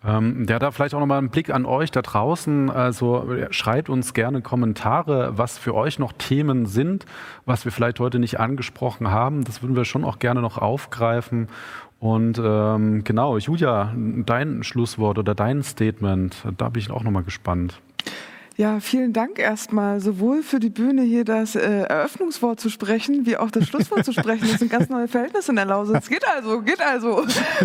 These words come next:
Speaker 2: Ähm, nee, also vielen Dank auf jeden Fall erstmal für die spannende Diskussion und auch nochmal wieder für die, äh, ja, vielen anregenden, äh, Kommentare. Und ich würde mich da eigentlich, äh,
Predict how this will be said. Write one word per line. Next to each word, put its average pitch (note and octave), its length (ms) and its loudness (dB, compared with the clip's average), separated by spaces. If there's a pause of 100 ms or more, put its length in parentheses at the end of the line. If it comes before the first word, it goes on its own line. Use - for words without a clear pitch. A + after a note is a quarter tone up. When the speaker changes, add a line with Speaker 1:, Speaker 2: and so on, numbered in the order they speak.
(160)
Speaker 2:
Ähm, A#3+ 520 2 (360)
nee, C4+ 280 2
also A#3 240 0
vielen D4+ 280 0
Dank C#4 220 0
auf B3+ 180 0
jeden C#4+ 220 2
Fall C4+ 200 0
erstmal C#4+ 240 0
für - 120 -2
die A#3+ 100 4
spannende B3 380 0
Diskussion A#3+ 500 0
und A#3+ 60 4
auch A3+ 100 0
nochmal A3+ 320 2
wieder A#3+ 200 2
für A#3 200 0
die, G#3+ 340 2
äh, G3 760 0
ja, G#3 180 2
vielen B3 320 0
anregenden, G#3+ 1040 2
äh, - 240 -2
Kommentare. A3 460 0
Und A3+ 120 0
ich G#3 200 -2
würde A3 160 2
mich A3 180 2
da A3 240 0
eigentlich, A#3 460 -2
äh, - 140 -8